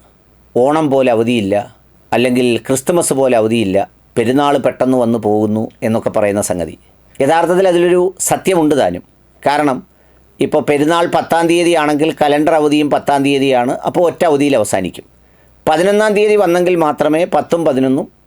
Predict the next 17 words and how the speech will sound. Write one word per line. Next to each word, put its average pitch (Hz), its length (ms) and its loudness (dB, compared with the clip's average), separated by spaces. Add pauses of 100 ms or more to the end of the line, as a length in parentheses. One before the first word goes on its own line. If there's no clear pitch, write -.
(280)
കിട്ടുകയുള്ളൂ. 120 520 0 (460)
അത് 135 200 2 (120)
കലണ്ടർ 139 340 2
എഴുതുന്നവരുടെയോ 156 720 2
സർക്കാരിൻ്റെയോ 156 680 0
മാത്രം 151 380 0
പ്രശ്നമല്ല, 131 440 0 (440)
നമ്മുടെ 131 240 0
തീരുമാനത്തിൻ്റെ 143 640 0
പ്രശ്നം 131 300 -2
കൂടിയുണ്ട്. 113 380 -2 (680)
എന്നാൽ 147 240 0 (240)
അറബ് 175 320 0
നാടുകളിലൊക്കെ 165 680 0 (220)
ഒരാഴ്ചയോളമൊക്കെ 147 880 0
അവധി 127 220 2
കൊടുക്കും, 113 360 -2